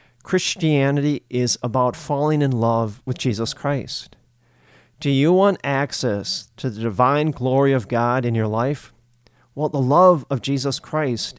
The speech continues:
is the way. And see, this is why our church gives us the story of the Transfiguration. It's a great icon to keep with us as we move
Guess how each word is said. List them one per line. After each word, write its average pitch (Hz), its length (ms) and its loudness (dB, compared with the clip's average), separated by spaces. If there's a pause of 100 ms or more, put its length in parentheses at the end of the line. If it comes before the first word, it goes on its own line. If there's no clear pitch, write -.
(140)
is 123 360 0
the 123 100 -4
way. 123 380 -6 (920)
And 123 100 -4
see, 151 300 0 (380)
this 160 240 0
is 131 220 -2
why 110 460 -2 (380)
our 131 120 0
church 165 480 0 (140)
gives 143 380 0
us 120 380 -2
the 127 60 -8
story 131 380 0
of 120 60 0
the 123 80 -2
Transfiguration. 117 1120 -4 (640)
It's - 160 0
a 151 40 4
great 151 380 4
icon 123 640 -2 (560)
to 139 100 -4
keep 175 320 -2
with 143 220 2
us - 380 -8 (180)
as 107 160 -4
we 156 240 2
move 143 460 2